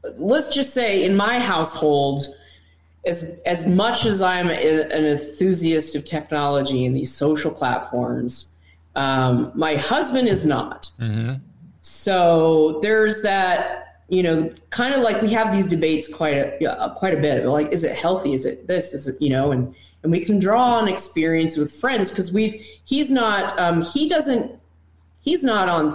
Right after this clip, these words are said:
Speaker 1: Facebook.
Speaker 2: Mm-hmm.
Speaker 1: He chooses different platforms, right? And
Speaker 2: Sure.
Speaker 1: like I said, that's okay, right? People are gonna, people will choose where, you know, the value, but they're still on them.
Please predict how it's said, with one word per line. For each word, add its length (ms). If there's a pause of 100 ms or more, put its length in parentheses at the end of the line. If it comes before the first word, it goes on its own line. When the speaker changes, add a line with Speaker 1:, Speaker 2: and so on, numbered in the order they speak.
Speaker 1:
Facebook. 580
Speaker 2:
Mm-hmm. 300 (600)
Speaker 1:
He 140
chooses 440
different 380
platforms, 640
right? 280
And 140
Speaker 2:
Sure. 160
Speaker 1:
like 60
I 60
said, 220
that's 180
okay, 480
right? 320
People 300
are 60
gonna, 260 (300)
people 320
will 160
choose 420
where, 440
you 120
know, 500
the 80
value, 380
but 160
they're 100
still 340
on 260
them. 240